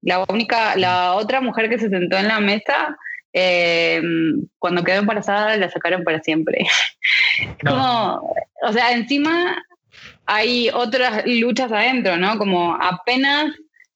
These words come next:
Speaker 1: eh, como decís, estamos en pañales de que hay tantas cosas que podemos mejorar del día a día y ni hablar del impacto que, de lo que hacemos, pero eso también como mujer se ve como súper lejano, ¿no? A veces es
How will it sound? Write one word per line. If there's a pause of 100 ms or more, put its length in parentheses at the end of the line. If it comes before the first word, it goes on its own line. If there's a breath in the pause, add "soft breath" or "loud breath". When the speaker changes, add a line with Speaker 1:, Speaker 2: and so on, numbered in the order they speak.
(260)
Speaker 1:
eh,
como
decís,
estamos
en
pañales
de
que
hay
tantas
cosas
que
podemos
mejorar
del
día
a
día
y
ni
hablar
del
impacto
que,
de
lo
que
hacemos,
pero (640 loud breath)
eso
también
como
mujer
se
ve
como
súper
lejano,
¿no?
A
veces
es